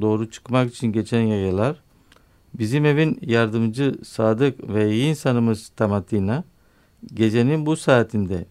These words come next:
bu kadar geç saatte hangi hayvanı neden katlettiğimizi sordular."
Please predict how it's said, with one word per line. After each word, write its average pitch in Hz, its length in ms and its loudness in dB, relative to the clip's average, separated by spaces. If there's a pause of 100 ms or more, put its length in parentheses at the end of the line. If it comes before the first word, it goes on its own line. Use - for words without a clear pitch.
(100)
bu 120 120 -2
kadar 139 340 2
geç 123 300 0
saatte 98 640 -2 (180)
hangi 147 420 -2
hayvanı 117 600 2 (560)
neden 123 360 2
katlettiğimizi 110 840 0
sordular." 92 600 -2